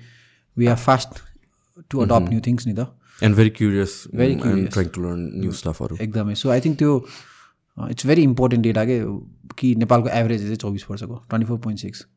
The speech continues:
Speaker 2: Hmm।
Speaker 1: क्रेजी हो के ब्रो, त्यो अब
Speaker 2: Hmm।
Speaker 1: जे कुरा यस्तो सोच्दै गयो भने चाहिँ।
Speaker 2: Like, ग्लोबल एभरेज चाहिँ कति हुन्छ?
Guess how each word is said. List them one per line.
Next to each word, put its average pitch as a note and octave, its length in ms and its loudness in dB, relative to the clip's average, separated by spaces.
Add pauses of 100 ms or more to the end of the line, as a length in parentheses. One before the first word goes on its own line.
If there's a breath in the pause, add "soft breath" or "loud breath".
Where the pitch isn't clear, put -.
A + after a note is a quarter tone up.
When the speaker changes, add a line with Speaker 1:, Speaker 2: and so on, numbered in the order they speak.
(120)
Speaker 2:
Hmm। G#2 80 -4
Speaker 1:
क्रेजी C#3+ 320 6
हो G#2+ 100 4
के G#2+ 100 -4
ब्रो, F#2+ 160 -8
त्यो G#2 200 -6
अब F#2 80 2
Speaker 2:
Hmm। E2+ 140 0
Speaker 1:
जे A2 180 -2
कुरा G#2+ 200 -6
यस्तो A#2 260 -6
सोच्दै A#2 480 -4
गयो G#2 100 -2
भने F#2 300 -8
चाहिँ। G2+ 140 -12 (360)
Speaker 2:
Like, A2 320 4
ग्लोबल C#3 280 2
एभरेज A2+ 300 2
चाहिँ G#2 200 -4
कति F2 100 -6
हुन्छ? C#2+ 180 -8